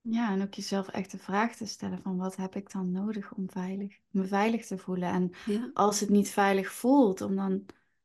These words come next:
Speaker 1: hè, ook erachter te komen, wat maakt dat dan? Dat is
Speaker 2: Ja.
Speaker 1: heel belangrijk ook om te weten voor jezelf.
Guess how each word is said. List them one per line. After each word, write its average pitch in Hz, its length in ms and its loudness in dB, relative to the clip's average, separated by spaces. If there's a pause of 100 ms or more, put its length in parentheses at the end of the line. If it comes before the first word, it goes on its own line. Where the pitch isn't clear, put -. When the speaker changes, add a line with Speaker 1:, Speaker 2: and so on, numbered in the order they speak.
(520)
Speaker 1:
hè, 214 380 2
ook 220 180 2
erachter 240 380 2
te 240 60 -2
komen, 202 280 2
wat 202 180 4
maakt 220 380 4
dat 185 240 -4
dan? 180 500 -6 (360)
Dat 220 160 -4
is 196 60 0
Speaker 2:
Ja. 214 60 2
Speaker 1:
heel 262 160 6
belangrijk 208 720 6
ook 190 160 -6
om 190 160 0
te 180 160 -6
weten 202 420 0
voor 170 180 -6
jezelf. 175 480 -8